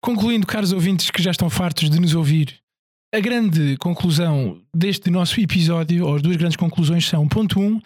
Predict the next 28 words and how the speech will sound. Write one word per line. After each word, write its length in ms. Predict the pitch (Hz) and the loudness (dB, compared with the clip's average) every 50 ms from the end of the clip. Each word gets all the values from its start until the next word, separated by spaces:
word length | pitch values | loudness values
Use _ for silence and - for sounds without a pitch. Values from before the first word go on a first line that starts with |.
| _ _ _ _ - | _ _ _ _ -2
nenhum 120 | 202 208 202 | -2 0 0
sinal 360 | - 220 208 196 185 175 156 | 0 0 0 0 2 0 0
ou 60 | 151 | 0
sintoma 340 | - 190 165 175 170 156 - - | 0 0 0 0 0 0 0 0
individual 560 | 220 214 190 175 170 180 175 170 160 143 131 | 0 0 2 2 2 2 2 0 0 0 0
é 60 | 135 | 0
bom 100 | 135 139 | 0 0
o 40 | 139 | 0
suficiente, 540 | 127 - 147 131 - - 143 165 180 - 139 | 0 -2 -2 -2 -2 -2 -2 -2 -2 -2 -2
acho 100 | 131 - | -4 -4
que 80 | _ - | _ -4
já 100 | - 139 | -4 -2
toda 140 | - 143 135 | -2 0 0
a 20 | |
gente 100 | 131 139 | 0 0
está 120 | 131 139 139 | 0 -2 -4
farto 280 | - - 147 135 - - - | -4 -4 -6 -6 -6 -2 0
de 100 | 147 165 | 0 0
ouvir 280 | 147 143 135 143 131 | 2 2 2 2 2
isto, 200 | 147 156 - - _ _ _ _ - | 0 0 -2 -6 _ _ _ _ -4
e 40 | 180 | -4
portanto 340 | 147 - - 185 170 156 - - | -4 -2 -2 -2 -2 -2 -2 -2
a 20 | 226 | -2
impressão 460 | 208 196 165 - - - - 196 185 | -2 -2 -2 -4 -4 -2 -2 -2 -2
clínica 720 | 170 - - 214 226 220 190 175 165 - - 143 131 131 _ _ _ _ _ - - | -2 -2 -2 -2 0 2 0 0 0 -2 -2 -2 -2 -4 _ _ _ _ _ -4 -2
é 80 | 170 | 0
muito 400 | 170 180 202 208 190 165 - 180 | 2 2 2 2 0 0 0 0
importante. 560 | 165 151 - - - - 147 156 190 202 - | -2 -2 -2 -4 -4 -2 -2 0 -2 -2 -4